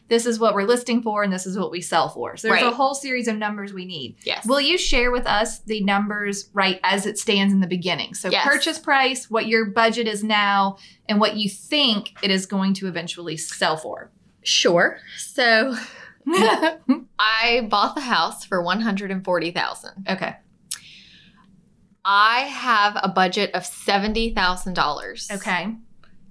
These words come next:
Speaker 2: That includes surprises.
Speaker 1: All right, so we're at two ten.
Speaker 2: Two ten
Speaker 1: Okay.
Speaker 2: is what I, I hope to be
Speaker 1: In it.
Speaker 2: in it,
Speaker 1: Okay.
Speaker 2: yes. I don't know if I'm gonna list it for, like,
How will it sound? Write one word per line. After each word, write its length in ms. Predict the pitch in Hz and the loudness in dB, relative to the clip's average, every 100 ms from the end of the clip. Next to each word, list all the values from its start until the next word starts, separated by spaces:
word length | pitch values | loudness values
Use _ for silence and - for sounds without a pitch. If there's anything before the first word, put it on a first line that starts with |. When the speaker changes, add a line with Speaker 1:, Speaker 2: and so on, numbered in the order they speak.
| - - | -18 -4
Speaker 2:
That 340 | 202 202 202 | 0 2 0
includes 880 | 220 208 - 202 185 175 190 - - _ | -2 -4 2 4 4 2 -6 -14 -16 _
surprises. 800 | - 196 - 165 - - - - | -6 -4 0 0 0 -4 -8 -4
Speaker 1:
All 60 | 190 | -2
right, 120 | 160 | -2
so 140 | - 202 | -2 2
we're 80 | |
at 260 | 208 - - | 2 0 -4
two 140 | - | -4
ten. 380 | 262 226 - 185 _ _ - | 0 0 0 -4 _ _ -2
Speaker 2:
Two 160 | 233 | 0
ten 320 | 202 - - 196 | 0 -2 -4 -6
Speaker 1:
Okay. 280 | 196 190 - - | -2 -2 -4 -2
Speaker 2:
is 180 | 196 | -2
what 140 | 196 185 | 2 2
I, 240 | 165 196 | 2 0
I 120 | - 208 | -2 -2
hope 340 | 214 214 - | 0 0 0
to 120 | - 208 | -2 0
be 460 | 190 160 160 190 _ | 2 0 -4 -8 _
Speaker 1:
In 200 | 202 175 | -2 0
it. 160 | 135 - _ | -2 -8 _
Speaker 2:
in 200 | 156 135 | -4 -2
it, 320 | - - - | -6 -10 -14
Speaker 1:
Okay. 80 | - | -4
Speaker 2:
yes. 280 | 160 175 - - - _ - - - - _ _ _ | 0 0 -2 -8 -18 _ -20 -20 -20 -20 _ _ _
I 560 | 214 208 208 202 196 196 | 2 2 4 4 2 2
don't 300 | 240 - 202 | 2 2 0
know 760 | 190 170 185 208 214 214 202 - - - - | 2 4 4 2 0 -2 -10 -12 -20 -20 -4
if 160 | 202 208 | 0 0
I'm 120 | 202 | 2
gonna 200 | 202 185 | 2 2
list 260 | 180 190 | 2 0
it 220 | 196 180 - | -2 -2 -2
for, 100 | 185 | -2
like, 400 | 175 160 - | 0 0 -2